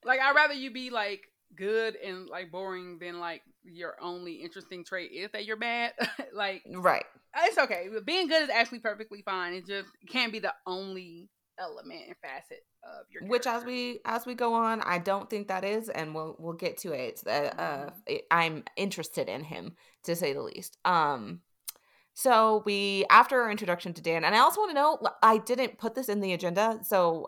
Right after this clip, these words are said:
Speaker 2: I, but I just remembered. He, I don't remember her name, but he's, like, setting up a not date, but it's really a <laughs> date, um, with it, a friend of his. I didn't get her name,
Speaker 1: Oh, I forgot
Speaker 2: but
Speaker 1: her name.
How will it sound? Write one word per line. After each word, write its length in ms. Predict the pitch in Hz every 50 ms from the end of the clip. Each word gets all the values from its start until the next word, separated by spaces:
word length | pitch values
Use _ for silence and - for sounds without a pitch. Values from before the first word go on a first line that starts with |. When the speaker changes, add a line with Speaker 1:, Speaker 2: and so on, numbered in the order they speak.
| - -
Speaker 2:
I, 200 | 156 156 160 139 - -
but 100 | - 170
I 80 | 170 170
just 260 | 170 175 175 - -
remembered. 480 | 175 - 147 147 147 165 175 208 220 _ - - - - _
He, 220 | - 233 233 220 - -
I 100 | 208 220
don't 160 | 247 269 -
remember 360 | 220 220 214 202 196 190 185
her 120 | 196 196 160
name, 360 | 160 165 170 175 160 143 143
but 160 | 160 147 -
he's, 220 | 170 180 180 170 -
like, 200 | 170 151 151 -
setting 300 | - 185 175 175 165 156
up 140 | 147 -
a 240 | 135 131 123 127 - - _ _ -
not 320 | - 165 180 175 160 - 139
date, 220 | 156 151 - -
but 100 | - 139
it's 140 | - - -
really 240 | 139 143 131 131 135
a 60 | 143
<laughs> 20 | 151
date, 320 | - - 240 330 - - - - 277 233
um, 280 | 254 233 220 196 196 - - - - - - _ -
with 260 | 185 190 208 208 - -
it, 180 | 180 170 - - _ -
a 80 | 190 202 -
friend 220 | - 226 254 285 302
of 80 | 294 -
his. 260 | 320 339 339 330 320 - -
I 100 | - 226
didn't 200 | 233 254 233 220
get 180 | 208 220 - 202
her 120 | 202 185
name, 400 | 175 170 165 151 143 123 127 170
Speaker 1:
Oh, 100 | 247 269
I 160 | 285 285 277 262
forgot 340 | 262 220 190 175 160 143
Speaker 2:
but 0 |
Speaker 1:
her 120 | - 247 240
name. 720 | 233 226 220 220 220 202 185 175 170 165 156 165 175 _